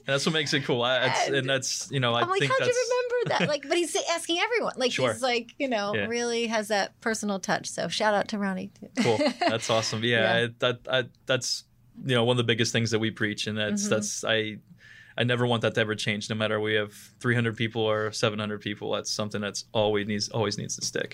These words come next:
Speaker 1: So.
Speaker 2: Yeah, no, it's, it's awesome. Um, and so, of course, owning your own business, there are pros and cons, and you, <laughs> you, it seems I've
Speaker 1: No.
Speaker 2: seen the,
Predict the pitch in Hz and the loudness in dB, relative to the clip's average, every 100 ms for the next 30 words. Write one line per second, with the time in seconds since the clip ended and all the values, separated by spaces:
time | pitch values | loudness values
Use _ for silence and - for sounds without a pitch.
0 | - 175 165 160 165 180 175 165 165 - | -6 -2 0 -2 -4 0 2 0 -2 -6
1 | 170 - 156 156 160 - - - - 196 | -6 -2 -2 -2 -6 -10 -14 -12 -6 -4
2 | 180 180 170 - 220 247 226 220 254 247 | -2 -4 -6 -2 -2 0 0 0 -2 -2
3 | 208 214 208 202 196 185 185 180 175 196 | 0 -2 0 -2 -2 -4 -6 -4 -6 -6
4 | - - 185 208 - 214 214 247 - 202 | -6 -4 -4 -4 0 0 0 -2 -2 -2
5 | 185 233 240 202 254 214 - 427 - - | -2 -4 -4 -2 -2 -2 -2 0 -2 -2
6 | 175 - 277 277 262 - 294 294 269 247 | -2 -2 -2 0 0 0 0 2 2 2
7 | 233 302 311 302 - | 2 2 0 0 -2